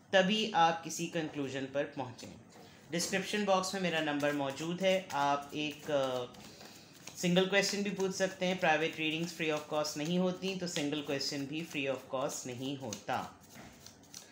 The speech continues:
चलिए जनाब, कौन आपको miss कर रहा है और क्यों?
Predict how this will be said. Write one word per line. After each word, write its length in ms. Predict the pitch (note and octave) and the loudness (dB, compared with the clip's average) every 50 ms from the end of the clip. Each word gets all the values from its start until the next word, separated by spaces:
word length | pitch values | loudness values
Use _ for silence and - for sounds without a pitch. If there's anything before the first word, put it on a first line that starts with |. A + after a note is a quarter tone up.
| - - - - - - - - - - - | -20 -20 -20 -20 -20 -20 -20 -20 -18 -6 0
चलिए 380 | - F3+ F3 F3 F3 F3 F3+ | 4 4 6 6 4 4 2
जनाब, 640 | E3+ D3+ D3 C3+ A2+ G2+ E2 - - - - - - - | 2 2 0 -2 -2 -4 -6 -8 -10 -16 -20 -12 -2 2
कौन 280 | G3+ G#3 A3 A#3 A#3 | 2 4 4 4 4
आपको 340 | A3 G#3 G3 F#3 - F#3 F#3+ | 4 4 4 2 2 0 0
miss 260 | F3+ E3+ F3 F3 - | 0 0 0 0 -2
कर 160 | - F3 D#3+ | -2 -2 0
रहा 340 | C3+ C#3+ D3+ C#3+ D3+ D3+ D3+ D3+ | 0 0 0 2 2 2 2 2
है 400 | D3+ D3+ C#3+ D3 D3+ D#3 - - - - - - | 2 2 2 2 0 -2 -8 -12 -18 -14 -6 -2
और 440 | C3+ C#3 C#3 C#3+ D3 D3 C#3+ C#3+ - - - | 0 2 4 4 4 2 0 -6 -10 -10 -8
क्यों? 160 | C#3+ C3 | -6 -6